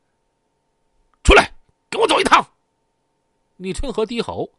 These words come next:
李明一看这个凶神恶煞的黑大个儿把刀架在自己脖子上，一动也不敢动了，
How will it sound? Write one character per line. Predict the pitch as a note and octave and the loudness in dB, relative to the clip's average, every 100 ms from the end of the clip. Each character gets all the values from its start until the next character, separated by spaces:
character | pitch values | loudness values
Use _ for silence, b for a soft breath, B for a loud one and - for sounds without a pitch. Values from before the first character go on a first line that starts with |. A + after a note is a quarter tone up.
| _ _ _ _ _ | _ _ _ _ _
李 | D#3+ F3+ | -6 -4
明 | E3 A#3+ | -2 -4
一 | B3+ B3+ | -6 -8
看 | - G#3 | -6 -6
这 | F3+ | -4
个 | C#3+ | -6
凶 | - B3+ | -6 -8
神 | D#3+ F3+ | -6 -6
恶 | G3+ D#3 | -4 -4
煞 | F3+ | -4
的 | C#3 | -6
黑 | - A3 | -6 -6
大 | F#3+ | -6
个 | F#3+ G3 | -4 -4
儿 | G2+ | -4
把 | D#2+ E2 | -6 -4
刀 | D#3+ F3+ | -4 -4
架 | G#3 E3 | -6 -6
在 | B2 | -8
自 | F3 | -10
己 | F#2+ | -10
脖 | F#2 F#2 B2 A#3 | -12 -8 -2 0
子 | A#2+ | -2
上， | F#2+ F2 - _ _ _ | -6 -10 -12 _ _ _
一 | A2+ | -10
动 | E3+ B2+ | -8 -6
也 | A2+ | -6
不 | D3+ | -6
敢 | G#2+ C#3 | -6 -4
动 | G#3 | -4
了， | A#2+ | -6